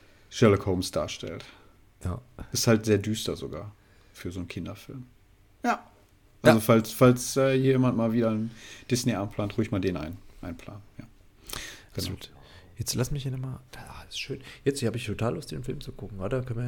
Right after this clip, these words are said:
Speaker 2: ja
Speaker 1: Kann man auch auf dem Klo. Ast rein, iPad in der Hand.
Speaker 2: Ja.
Speaker 1: Ja.
Speaker 2: Ja, wir sind halt was verlängern. Wir müssen Kurzfilme, wir müssen einen Kurzfilm, äh, Cluecast machen.
Speaker 1: Ach, da kann man auch Pause drücken.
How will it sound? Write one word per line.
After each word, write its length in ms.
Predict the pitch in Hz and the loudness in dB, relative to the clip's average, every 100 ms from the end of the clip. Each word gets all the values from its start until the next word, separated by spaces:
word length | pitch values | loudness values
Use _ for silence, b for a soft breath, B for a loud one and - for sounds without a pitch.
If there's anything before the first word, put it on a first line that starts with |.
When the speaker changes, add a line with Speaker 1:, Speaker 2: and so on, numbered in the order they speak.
| 120 | -4
Speaker 2:
ja 180 | 113 - 117 - | -6 -8 -8 -4
Speaker 1:
Kann 140 | - 131 | 8 10
man 100 | 135 | 12
auch 160 | 180 165 | 10 8
auf 120 | 95 | 4
dem 100 | 98 | 2
Klo. 260 | - 98 90 | 2 2 2
Ast 260 | 107 - | 0 0
rein, 220 | 127 135 131 | 2 2 2
iPad 380 | 120 123 127 | 0 0 0
in 80 | 120 | 2
der 100 | 117 | 0
Hand. 280 | 117 120 123 - b b b b b - | 2 0 -2 -6 b b b b b -2
Speaker 2:
Ja. 220 | 101 101 - | 4 4 2
Speaker 1:
Ja. 80 | 117 | 4
Speaker 2:
Ja, 220 | 107 95 | 8 8
wir 60 | 90 | 8
sind 140 | 113 | 6
halt 120 | 117 | 6
was 120 | 117 - | 6 2
verlängern. 240 | 110 98 | 2 4
Wir 100 | 113 | 4
müssen 100 | 123 | 6
Kurzfilme, 440 | 123 120 - 92 90 | 4 4 0 2 4
wir 40 | |
müssen 100 | 117 | 4
einen 100 | 110 | 2
Kurzfilm, 640 | - 120 - 104 92 95 | 2 0 0 0 0 -2
äh, 200 | 95 92 - | -4 -4 -4
Cluecast 960 | - - - - - - - - - | -2 0 0 -2 -2 -2 0 -2 -2
machen. 220 | - - - - | -4 -4 -6 -4
Speaker 1:
Ach, 320 | - - - | -4 -4 0
da 120 | 104 | 2
kann 140 | - 107 | 6 8
man 80 | |
auch 200 | 127 139 | 10 8
Pause 300 | - 78 78 | 6 0 0
drücken. 260 | 76 73 78 | -4 -6 -8